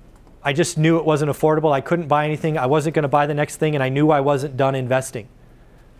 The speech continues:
So I had to do something. So we sold all, exchanged all the houses, and we went into apartment buildings, and that's how we survived and prospered during the crashes, 'cause we got out of the stuff that was overvalued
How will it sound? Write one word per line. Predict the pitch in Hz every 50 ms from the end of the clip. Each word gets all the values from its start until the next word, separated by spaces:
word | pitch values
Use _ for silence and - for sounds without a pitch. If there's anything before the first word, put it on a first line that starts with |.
| - - -
So | - - 143
I | 127
had | 123 139 156 147 143
to | 143
do | 131 139
something. | 123 - 147 135 127 - 120 104 - - - - - - - - -
So | - - 139
we | 127 131
sold | 123 - 170 160 170 170
all, | 180 175 175 175 180
exchanged | - - 131 - - - - 160 170 180 180 202 220 - - -
all | - 160 170
the | 175 170
houses, | 165 175 190 208 233 269 277 269 - - - - - - -
and | - 143 147
we | 147 143
went | 135 151 151
into | 156 151 147 147
apartment | 135 - - 147 147 147 139
buildings, | 135 143 139 143 143 135 - - - - - - -
and | - 131 135
that's | 143 147 156 160 - -
how | - 156 143 143
we | 131 135
survived | 131 - - 143 123 135 131 135 135 131 123
and | 127 117
prospered | - 143 131 123 - - 135 127
during | 123 131 123 120
the | 117
crashes, | - - 131 120 113 - - 131 -
'cause | - 117 113
we | 127 117
got | 123 131 127 131
out | 135 143 147
of | 156
the | 147 143
stuff | - - 151 139 -
that | 147
was | 135 123 113
overvalued | 139 151 165 180 175 180 185 185 190 208 214 208